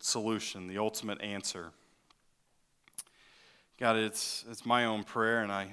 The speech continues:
and my prayer for everyone in this room that, uh, we would know what it means to trust you, that we would know what it means to, uh,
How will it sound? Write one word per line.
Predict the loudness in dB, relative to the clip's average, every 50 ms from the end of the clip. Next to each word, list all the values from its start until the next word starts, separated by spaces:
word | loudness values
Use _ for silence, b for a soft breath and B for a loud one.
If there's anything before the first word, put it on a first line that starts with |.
| -10 -10
and | -10 -8 -8
my | -8 -10
prayer | -8 -4 -2 -2 -2
for | -2 -4 -6 -4 -2 -2
everyone | -2 0 0 0 0
in | 0 -2
this | -4 -6 -8 -4
room | -2 -2 0 0 -2 -4 -6
that, | -6 -8 -8 -10 -12 B B B B B B -6
uh, | -6 -4
we | 0 0 2 2
would | 2 2 0 -2 -8 -6
know | 0 4 4 4
what | 6 6 4
it | 4
means | 2 2 0 0 0 -2 -4
to | -4 -8
trust | -4 -2 0 0 0 -2 -4 -4
you, | -8 -10 -14 -16 b b b b b b b b b -12
that | -10 -8 -6
we | -4 -2
would | -2 -2 -2
know | 0 0 0 2 2
what | 2 2
it | 0 0 -2
means | -4 -4 -4 -4 -4 -6 -6 -8 -8
to, | -8 -8 -8 -8 -6 -6 -8 -10 B B B B B B B B
uh, | -8 -8 -6 -6 -6 -8